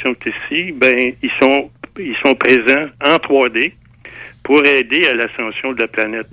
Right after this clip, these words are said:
en plus d'ouvrir le chakra des oreilles aux humains qui sont prêts, aux vieilles âmes.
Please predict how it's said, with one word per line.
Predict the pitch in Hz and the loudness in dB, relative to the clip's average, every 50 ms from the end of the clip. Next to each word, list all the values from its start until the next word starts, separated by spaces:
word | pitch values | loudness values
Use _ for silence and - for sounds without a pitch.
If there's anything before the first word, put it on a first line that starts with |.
| - 117 | -2 -2
en | 113 | -2
plus | 110 - - 113 131 135 120 - - | 0 2 2 4 4 2 0 -2 -4
d'ouvrir | 123 110 104 101 107 113 120 120 117 | -2 -2 -2 0 0 0 2 2 0
le | 107 113 107 | -2 -2 -2
chakra | - 113 107 - - 123 | -2 -4 -4 -4 -4 -4
des | 110 117 107 107 - | -2 -2 -4 -4 -4
oreilles | 110 104 101 107 117 113 113 113 110 104 120 - - - - - - - - - - - - _ - | -4 -4 -4 -4 -4 -4 -4 -6 -8 -10 -12 -16 -20 -20 -20 -20 -20 -20 -20 -20 -20 -20 -20 _ 0
aux | - 196 220 | 4 4 4
humains | 208 165 185 196 185 190 196 196 185 | 4 4 4 4 4 4 2 0 -2
qui | - - | -4 -2
sont | - 156 143 135 | 0 0 0 0
prêts, | 127 135 127 127 127 135 151 | 0 2 2 4 4 4 2
aux | 143 131 127 143 | 2 0 -2 -2
vieilles | 117 120 123 120 113 101 107 | 0 2 2 2 2 0 -2
âmes. | 110 107 107 107 107 107 107 107 | -2 -2 -4 -6 -8 -10 -10 -12